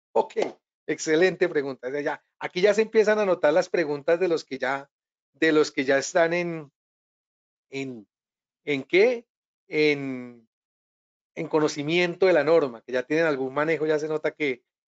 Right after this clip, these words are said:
que hablan de incertidumbre, de validez, ya se empieza a tener que decir, ah, ya, ya tienen un lenguaje más técnico.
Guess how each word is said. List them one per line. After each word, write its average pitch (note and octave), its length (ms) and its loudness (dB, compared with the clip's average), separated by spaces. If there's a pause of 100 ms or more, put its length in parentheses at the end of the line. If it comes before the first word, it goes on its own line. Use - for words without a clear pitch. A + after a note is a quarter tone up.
(100)
que A#2 80 -8
hablan B2 200 -4
de C#3+ 60 -6
incertidumbre, A#2+ 960 -4
de G#2 80 -16
validez, A2+ 720 -4 (460)
ya A#2 100 -10
se C#3 80 -2
empieza C#3+ 400 0
a C#3+ 80 -4
tener B2 300 -2
que C3 100 -10
decir, C3 160 -8
ah, A#2+ 260 -14 (120)
ya, - 180 -20
ya - 100 -20
tienen D3+ 300 -6
un D3+ 100 -4
lenguaje D3 400 -2
más C#3+ 220 -8
técnico. C3+ 340 -4